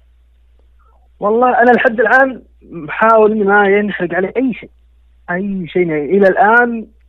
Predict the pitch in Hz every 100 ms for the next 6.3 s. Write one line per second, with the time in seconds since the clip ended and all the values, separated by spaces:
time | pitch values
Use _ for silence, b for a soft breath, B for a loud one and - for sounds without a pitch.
0 | _ _ _ _ 208 233 214 226 185 147
1 | - - 113 117 170 214 202 214 220 214
2 | 220 220 185 214 220 220 233 226 - _
3 | _ _ _ - 165 185 175 156 160 156
4 | 151 143 131 113 - - 120 117 123 123
5 | 120 120 - 127 131 117 - 120 127 160
6 | 135 123 -